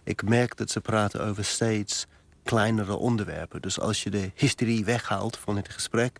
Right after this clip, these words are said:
inhoudelijk, ze komen wel dichter bij elkaar. Maar volgens mij hebben ze nu een punt bereikt waar iemand moet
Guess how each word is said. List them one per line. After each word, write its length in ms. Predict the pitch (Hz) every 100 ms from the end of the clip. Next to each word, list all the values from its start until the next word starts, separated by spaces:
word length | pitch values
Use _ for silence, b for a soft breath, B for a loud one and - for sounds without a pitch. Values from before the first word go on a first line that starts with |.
| B B B
inhoudelijk, 720 | - 104 98 110 113 107 - 95
ze 100 | 107
komen 280 | 113 107
wel 140 | 101 98
dichter 260 | 104 -
bij 120 | 107 104
elkaar. 300 | 101 104 113
Maar 100 | 113
volgens 240 | 139 127
mij 100 | 131
hebben 160 | 117 110
ze 40 |
nu 180 | 113 127
een 160 | 117 110
punt 260 | 135 123
bereikt 400 | - 113 107 101
waar 180 | 107 98
iemand 360 | 127 127 110 98
moet 240 | 107 101